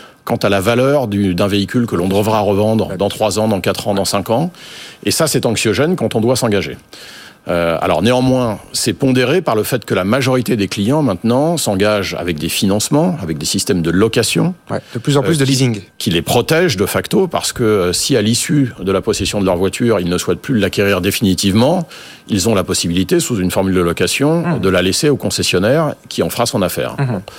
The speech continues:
Speaker 1: Donc ce risque, il est finalement atténué par ce phénomène.
Speaker 2: D'accord.
Speaker 1: Mais néanmoins, il y a des incertitudes aussi en termes de circulation. Un client clairement, euh, provincial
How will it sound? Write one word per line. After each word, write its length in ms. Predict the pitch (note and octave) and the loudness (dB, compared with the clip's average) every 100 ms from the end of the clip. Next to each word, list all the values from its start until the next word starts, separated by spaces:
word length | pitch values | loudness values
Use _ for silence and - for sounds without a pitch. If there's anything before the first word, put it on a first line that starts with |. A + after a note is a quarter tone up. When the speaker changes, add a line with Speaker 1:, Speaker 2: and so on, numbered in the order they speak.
| - | -6
Speaker 1:
Donc 140 | - G2 | -2 0
ce 100 | B2+ | 2
risque, 320 | B2+ F3 - | 2 0 0
il 80 | G2 | -2
est 60 | |
finalement 500 | G2 - A2 A2+ C#3 - | 0 0 2 4 2 0
atténué 460 | A#2+ B2+ A2+ B2+ | -2 0 2 2
par 160 | C#3 - | 0 -4
ce 80 | - | -6
phénomène. 460 | G2 F2+ C#2+ C#2+ | -4 -2 -4 -8
Speaker 2:
D'accord. 240 | - G#2+ F2 - - - | -8 -8 -10 -14 -18 -6
Speaker 1:
Mais 100 | - | 2
néanmoins, 440 | A2+ B2+ C3+ D3+ F3+ | 4 4 4 4 2
il 60 | |
y 20 | |
a 60 | A#2+ | 2
des 140 | A2 | 2
incertitudes 480 | A2+ - A2 G2+ G3 | 0 0 -2 -2 0
aussi 200 | B2 - | 2 0
en 60 | D#3 | 0
termes 160 | G#2+ | 0
de 80 | G2 | 0
circulation. 600 | F#2 - - D3+ - D3 - - - - - - | 0 -2 0 0 0 -2 -4 -14 -20 -20 -12 -4
Un 120 | A2 | -4
client 440 | - B2+ C3+ C#3 | 2 2 4 2
clairement, 640 | B2 B2 A2 A#2 A#2 A#2 F#2 | 0 0 2 2 2 0 -2
euh, 280 | F2+ F#2 E2+ D#2 | -2 0 0 -2
provincial 800 | - F#2+ G2 G2 B2+ C#3 F3+ | -2 0 0 0 2 4 4